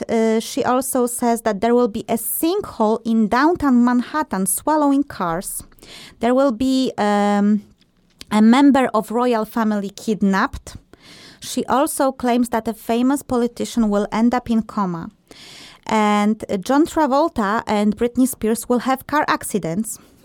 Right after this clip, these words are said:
That's something that we can check. Um, she also claims that, uh, North Korean President Kim Jong-un is in danger and could die,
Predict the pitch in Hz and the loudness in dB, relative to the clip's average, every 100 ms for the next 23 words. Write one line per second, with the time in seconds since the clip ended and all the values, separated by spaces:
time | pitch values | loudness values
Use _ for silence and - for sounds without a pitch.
0 | - _ _ - 208 226 - 269 285 349 | -20 _ _ -4 -4 -2 0 0 0 0
1 | 247 233 196 202 320 - - - - - | -2 -2 -4 -2 -2 -2 -4 -6 -12 -20
2 | - - - - - - 226 220 220 220 | -20 -20 -20 -20 -8 0 4 4 4 4
3 | 220 214 220 220 214 - - 262 - 302 | 4 2 2 0 -2 -8 -10 -4 0 0
4 | 339 320 302 - 233 233 247 262 226 208 | 0 0 0 0 0 2 2 0 0 0
5 | 208 208 - - _ _ - - _ - | 0 -2 -6 -20 _ _ -20 -20 _ -2
6 | 214 208 208 208 208 240 311 - - 254 | 2 4 4 4 4 2 2 0 -2 0
7 | 269 269 262 226 226 220 226 - - 277 | 2 2 0 -2 -2 -2 -2 -2 0 2
8 | 254 226 247 - 226 254 247 - 262 277 | 2 0 0 0 0 2 0 -4 -4 -2
9 | - 262 226 202 214 220 208 - 202 196 | 0 2 2 0 -2 -2 -4 -4 -6 -6
10 | - 233 226 202 233 202 185 233 | -6 -6 -2 0 2 2 -2 -4